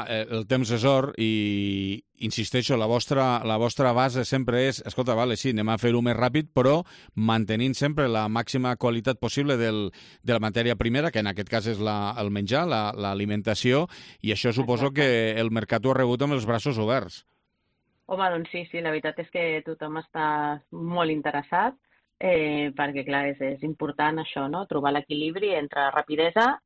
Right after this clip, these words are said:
Speaker 2: però mantenint,
Speaker 1: Mantenir la qualitat,
Speaker 2: eh,
Speaker 1: clar.
Speaker 2: la, la, la qualitat, perquè si no, mm, si vas molt ràpid, però la qualitat baixa,
Speaker 1: <laughs> Sí.
Speaker 2: tampoc no, no, no,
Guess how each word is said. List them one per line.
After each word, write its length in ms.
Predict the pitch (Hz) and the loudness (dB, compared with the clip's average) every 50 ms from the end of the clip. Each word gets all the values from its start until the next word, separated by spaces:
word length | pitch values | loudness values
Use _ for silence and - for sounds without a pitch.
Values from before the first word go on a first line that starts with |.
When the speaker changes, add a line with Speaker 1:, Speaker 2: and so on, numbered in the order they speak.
| _ _ _ _ - | _ _ _ _ 0
Speaker 2:
però 300 | 160 151 156 156 175 185 | 2 2 2 0 0 -2
mantenint, 500 | 180 151 151 143 143 143 143 139 139 147 | -2 -4 -4 -4 -4 -4 -4 -2 -2 -2
Speaker 1:
Mantenir 300 | - - - 95 101 101 | -2 -2 -2 -4 -2 -2
la 80 | 104 104 | -4 -2
qualitat, 380 | - 107 104 101 160 147 139 | -2 -2 0 2 2 2 2
Speaker 2:
eh, 80 | 143 143 | 2 0
Speaker 1:
clar. 120 | 139 87 87 | -2 0 2
Speaker 2:
la, 100 | 151 143 131 | 2 2 2
la, 140 | 127 143 147 - | 2 0 0 2
la 140 | 151 151 151 | 2 0 0
qualitat, 520 | - - 151 143 139 139 135 143 151 160 - | 2 2 2 2 2 2 2 0 0 0 -2
perquè 240 | - 139 - - 139 - | -6 -8 -6 -6 -8 -6
si 100 | - 135 | -4 -2
no, 280 | 131 135 135 139 143 147 | 0 0 0 0 0 -2
mm, 340 | 139 135 143 135 127 120 - | -2 -4 -4 -4 -4 -4 -4
si 60 | - 123 | -2 -4
vas 100 | 127 131 | -2 0
molt 140 | 135 131 131 | -2 0 0
ràpid, 360 | 131 131 131 - 139 131 131 - | 0 -2 0 0 -2 -2 -2 0
però 140 | - 139 131 | 0 0 0
la 100 | 131 131 | 0 -2
qualitat 380 | - 135 131 131 - 139 131 131 | -2 -2 -2 0 -2 -2 -2 0
baixa, 260 | 143 139 123 - 170 | 0 0 2 0 0
Speaker 1:
<laughs> 20 | |
Sí. 20 | - | 0
Speaker 2:
tampoc 380 | 170 160 147 - 139 135 - | 0 -4 0 0 0 0 0
no, 260 | 139 139 143 139 139 | -2 -2 0 0 0
no, 220 | 151 180 180 165 - - - 180 160 175 | 2 4 2 2 2 2 0 0 2 4
no, 80 | 185 | 4